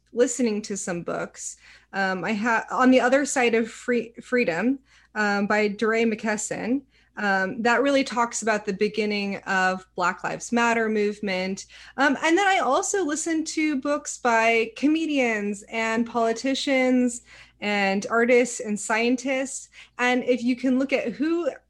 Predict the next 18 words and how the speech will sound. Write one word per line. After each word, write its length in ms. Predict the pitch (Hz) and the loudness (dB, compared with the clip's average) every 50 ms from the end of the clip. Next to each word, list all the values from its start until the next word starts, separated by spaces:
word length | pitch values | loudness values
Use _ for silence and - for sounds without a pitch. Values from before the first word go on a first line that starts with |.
| _ _ _ - | _ _ _ -8
who 180 | 208 240 349 | -4 -2 -2
are 60 | 370 | 0
you 160 | 359 302 277 226 | 0 0 0 -2
listening 400 | 226 233 226 - 208 202 208 214 | -2 -4 -4 -4 -6 -4 -6 -6
to? 140 | - 233 | -6 -6
You 100 | 208 202 | -6 -4
know, 80 | 202 202 | -4 -2
I 40 | 220 | -2
have 120 | 240 208 | -4 -4
a 20 | 208 | -4
book 220 | 202 226 220 220 | -4 -6 -6 -8
here. 340 | - - 226 208 202 202 202 | -8 -6 -4 -4 -2 -2 -4
It's, 340 | 185 190 190 190 - - - | -4 -6 -8 -10 -10 -8 -4
um, 540 | 202 190 190 185 185 185 185 190 202 208 - _ _ _ _ _ _ _ | -4 -2 -2 -2 -4 -4 -4 -6 -8 -10 -12 _ _ _ _ _ _ _
see, 180 | - - 214 185 | -6 -4 -2 -2
I, 240 | 160 190 190 185 | 0 -2 -2 -2
I 120 | - - 208 | -4 -4 -4
have 200 | 202 185 180 | -4 -4 -4